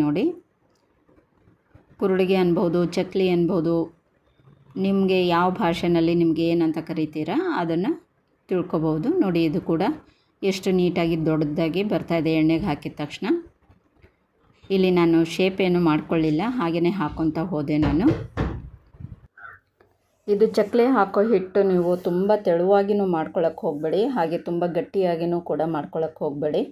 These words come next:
ನಾನು ಹೇಳಿರೋ ಕರೆಕ್ಟಾದ ಅಳತೆನಲ್ಲಿ ಮಾಡ್ಕೊಳ್ಳಿ. ಒಂದು ಬೌಲ್ಗೆ ಎರಡು ಬೌಲ್ ನೀರು ಲೆಕ್ಕದಲ್ಲಿ ನೀವು ಕುದಿಸ್ಕೊಂಡ್ರೆ ತುಂಬ ಚೆನ್ನಾಗಿ ಬರುತ್ತೆ ಚಕ್ಲಿ. ಈಗ ನೋಡಿ, ಸಂಡಿಗೆ ಮಾಡಿದ್ವಲ್ಲ, ಆ ಸಂಡಿಗೆನ ಇವಾಗ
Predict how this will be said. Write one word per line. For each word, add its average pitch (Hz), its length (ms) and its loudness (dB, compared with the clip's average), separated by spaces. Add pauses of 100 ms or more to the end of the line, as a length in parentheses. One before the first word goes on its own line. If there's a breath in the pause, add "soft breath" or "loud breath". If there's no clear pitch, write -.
(520 soft breath)
ನಾನು 180 300 2
ಹೇಳಿರೋ 190 360 4 (120)
ಕರೆಕ್ಟಾದ 175 600 -2 (220)
ಅಳತೆನಲ್ಲಿ 165 580 0 (100)
ಮಾಡ್ಕೊಳ್ಳಿ. 160 400 -2 (480)
ಒಂದು 190 460 2 (240)
ಬೌಲ್ಗೆ 170 400 0 (180)
ಎರಡು 160 200 0 (100)
ಬೌಲ್ 160 240 2 (120)
ನೀರು 170 200 2 (120)
ಲೆಕ್ಕದಲ್ಲಿ 165 560 -2
ನೀವು 185 180 -2
ಕುದಿಸ್ಕೊಂಡ್ರೆ 165 560 -4 (140)
ತುಂಬ 175 240 0 (100)
ಚೆನ್ನಾಗಿ 160 400 -2
ಬರುತ್ತೆ 160 300 -4 (100)
ಚಕ್ಲಿ. 165 280 -6 (580 soft breath)
ಈಗ 202 160 4 (120)
ನೋಡಿ, 156 180 0 (120)
ಸಂಡಿಗೆ 185 400 2
ಮಾಡಿದ್ವಲ್ಲ, 156 500 0 (580)
ಆ 185 80 0 (140)
ಸಂಡಿಗೆನ 175 420 0 (100)
ಇವಾಗ 165 200 2